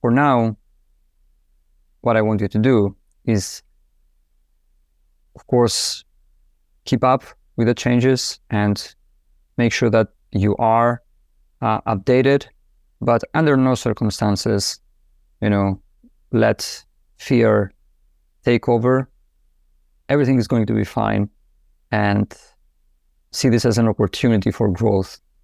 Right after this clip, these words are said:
and not as something that, you know, may take away your,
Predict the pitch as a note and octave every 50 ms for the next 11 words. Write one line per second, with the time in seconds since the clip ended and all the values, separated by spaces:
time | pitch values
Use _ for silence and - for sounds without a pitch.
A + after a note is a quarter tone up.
0 | _ _ _ _ _ _ _ _ _ _ _ - G#2 G#2+ G#2+ G#2+ A2 A2 G#2+ G#2
1 | - - - - - - - - A2 G2+ - - A2+ G#2 F#2 - A2 F#2+ - -
2 | - - _ - - A2 G2+ G2 G2 F#2+ - _ - G#2+ G#2 G2+ G2 G2 - -
3 | _ _ _ _ _ _ _ _ _ _ _ _ _ _ _ _ _ _ _ _
4 | _ _ _ _ _ _ - B2 A2 - G#2+ G2+ F#2 G2+ G#2 G2+ G2+ G2 F2+ -
5 | - _ _ _ _ _ _ _ _ _ _ - C3 - A2 G#2+ G#2 G2